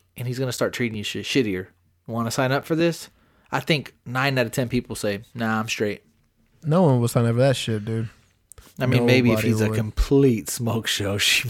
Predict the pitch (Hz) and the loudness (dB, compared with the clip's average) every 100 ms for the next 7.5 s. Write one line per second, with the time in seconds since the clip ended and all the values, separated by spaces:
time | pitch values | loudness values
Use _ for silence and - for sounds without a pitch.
0 | - - - 135 110 104 117 110 160 160 | -10 -8 -2 0 0 0 2 4 6 4
1 | 123 - 113 208 170 175 156 143 170 170 | 2 -6 -4 -2 0 -2 -2 0 2 2
2 | 170 156 170 175 143 135 - _ - - | 0 -2 0 2 2 -2 -16 _ -20 -20
3 | - - 147 214 180 165 214 - 170 151 | 0 4 6 6 6 6 4 4 2 2
4 | 120 123 - - 131 135 156 - - 117 | 0 -6 -6 -4 2 6 4 2 -2 2
5 | 156 139 110 - - - - - - 147 | 4 6 4 0 -18 -20 -16 -8 4 4
6 | 127 104 - 175 170 143 131 131 127 120 | 4 2 4 4 6 6 6 6 4 0
7 | - 120 107 - - | 0 2 2 0 -10